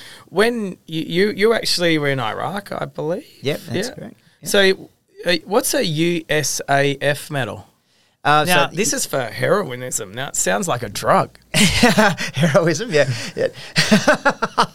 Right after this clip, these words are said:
Speaker 2: So, uh, the usaf, that's United States Air Force. So I was on a, uh, three-year exchange. So, uh, basically, I'd done,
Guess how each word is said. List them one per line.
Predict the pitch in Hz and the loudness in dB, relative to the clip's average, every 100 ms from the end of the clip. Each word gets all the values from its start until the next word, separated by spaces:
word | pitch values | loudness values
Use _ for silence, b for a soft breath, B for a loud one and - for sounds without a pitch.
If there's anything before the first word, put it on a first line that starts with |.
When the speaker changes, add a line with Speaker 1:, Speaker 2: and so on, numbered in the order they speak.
| 214 - B B B | -4 -4 B B B
Speaker 2:
So, | 185 180 - B - | 4 4 0 B 0
uh, | 151 | 2
the | - - 151 151 143 143 | 0 2 6 8 8 6
usaf, | 170 185 127 120 | 4 4 2 2
that's | 151 143 | 0 0
United | 143 139 123 | 2 2 2
States | 123 104 | 0 2
Air | 113 117 | 0 0
Force. | 127 - | -2 -2
So | 117 | 0
I | 117 | 2
was | 135 | 2
on | 139 | 2
a, | 127 117 117 | 2 2 2
uh, | 113 107 | 0 0
three-year | - 143 135 120 113 | -2 -2 -2 -2 -4
exchange. | - - - 113 104 98 - | -4 -6 -2 -2 -2 -6 -4
So, | 107 101 - | -2 -4 -2
uh, | 110 107 - B - | 0 0 -4 B -2
basically, | 135 120 117 | 0 0 -2
I'd | 113 | 0
done, | 135 131 120 | 2 0 -2